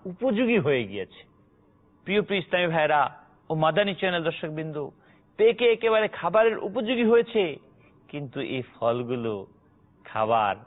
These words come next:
সংগ্রহ করার কেউ নেই। এই করুণ অবস্থা দেখে অত্যন্ত আফসোসের সাথে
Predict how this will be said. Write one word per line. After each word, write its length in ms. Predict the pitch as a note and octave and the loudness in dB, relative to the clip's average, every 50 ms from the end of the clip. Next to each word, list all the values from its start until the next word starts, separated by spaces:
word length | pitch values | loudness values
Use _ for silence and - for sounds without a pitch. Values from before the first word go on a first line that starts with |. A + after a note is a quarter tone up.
| - _ _ _ _ _ _ _ | -20 _ _ _ _ _ _ _
সংগ্রহ 500 | - - - C#3+ C3+ D3+ E3+ F#3 F3 D3+ | -16 -6 -4 -2 -2 0 2 0 0 0
করার 320 | A#2 B2+ B2+ A#2 A2+ G#2 G2+ | 0 -2 0 0 0 -2 -4
কেউ 340 | - - A#2+ B2+ B2 A#2 | -8 -4 -4 -4 -4 -4
নেই। 180 | G2+ F#2 F2 E2+ G#2 - _ _ _ _ _ _ _ _ _ _ _ _ _ _ _ _ _ _ _ _ - | -8 -10 -14 -18 -20 -20 _ _ _ _ _ _ _ _ _ _ _ _ _ _ _ _ _ _ _ _ -16
এই 80 | A2+ | -16
করুণ 280 | - - A2+ A2+ A#2 A#2+ | -10 -6 -4 -4 -2 -2
অবস্থা 360 | A2+ A2 A2 A#2+ A#2 - A#2+ | -2 -2 -2 -2 -2 -4 -6
দেখে 420 | G2+ G2+ G#2 - - A2 F#2+ F2+ - - _ _ _ _ _ _ _ _ _ _ _ _ _ _ _ _ _ _ _ _ _ _ _ _ _ _ _ _ _ _ _ _ _ _ - | -4 -4 -6 -6 -4 -6 -6 -6 -6 -12 _ _ _ _ _ _ _ _ _ _ _ _ _ _ _ _ _ _ _ _ _ _ _ _ _ _ _ _ _ _ _ _ _ _ -10
অত্যন্ত 680 | E3 - _ _ - F#3 F3 E3+ D3 - D#3 C#3 B2 F#2 - - _ _ _ - | -10 -10 _ _ -4 -4 -4 -4 -4 -2 0 0 0 0 -4 -8 _ _ _ -8
আফসোসের 640 | B2+ C#3+ - - - - - G#3 G3 D#3 - - E3+ | -8 -8 -8 -14 -14 -4 -2 -2 -2 0 -2 -4 -4
সাথে 400 | - - C#3+ B2+ - C#3+ C3 | -4 -8 -10 -10 -8 -6 -6